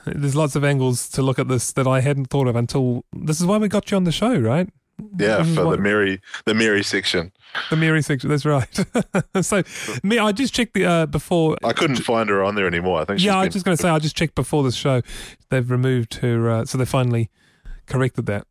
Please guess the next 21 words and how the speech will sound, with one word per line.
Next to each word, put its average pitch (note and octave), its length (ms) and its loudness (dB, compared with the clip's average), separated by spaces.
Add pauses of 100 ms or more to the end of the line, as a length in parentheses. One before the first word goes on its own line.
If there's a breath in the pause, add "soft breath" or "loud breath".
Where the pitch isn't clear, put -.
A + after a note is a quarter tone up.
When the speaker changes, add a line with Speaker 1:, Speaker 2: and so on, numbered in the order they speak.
(440)
Speaker 2:
Yeah. F2 220 -4 (380)
Speaker 1:
Mm. C#3 340 0 (1080 loud breath)
All B3+ 60 2
right, A3 160 2
that's B3 180 0
Mary A#3+ 240 2
Johnston. G#3+ 460 0
She's F#3+ 200 0
no G#3 200 2
longer G3+ 320 2
an F3 40 2
attraction D#3+ 480 0
in D3 120 2
Glasgow, C#3 540 0
so, B2 340 0 (120)
you C3+ 120 -2
know, G#2 180 0 (100)
don't B2+ 200 2
go A2+ 160 0
door A2+ 240 0
knocking. A2+ 360 0